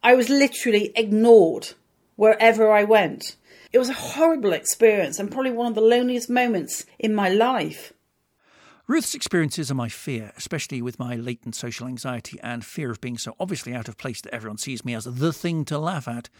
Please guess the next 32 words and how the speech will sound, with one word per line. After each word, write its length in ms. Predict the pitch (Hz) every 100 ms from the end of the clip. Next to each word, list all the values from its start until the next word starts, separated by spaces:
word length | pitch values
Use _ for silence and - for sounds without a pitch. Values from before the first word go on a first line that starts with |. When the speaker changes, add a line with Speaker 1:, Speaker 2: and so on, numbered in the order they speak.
| _ _ 214
Speaker 2:
even 180 | 180
if 100 | 170
only 140 | 185 175
behind 300 | 165 156 165
my 100 | 160
back, 300 | 196 175 - _ _ _ -
and 80 | 135
why 100 | 113
places 400 | - 143 156 127
like 160 | 131
Mauritius 480 | 131 135 143 147 - _ -
are 100 | 208
on 60 |
my 140 | 185 190
anti-bucket 520 | 175 180 170 - 147
list. 300 | 131 127 - _ _ _ _ _ _ _ _ _
But 80 | 285
that 100 | 285
doesn't 200 | 233 254
mean 200 | 160 151
you 80 | 127
have 400 | - 170 151 -
to 80 |
be 100 | 135
in 60 | 117
a 40 |
couple, 380 | 127 214 - 117 _ _ _ _
or 160 | 190 147
naturally 440 | 131 135 - 127
exuberant 480 | 117 113 123 - 104
and 120 | 135
extroverted, 500 | - - 113 107 127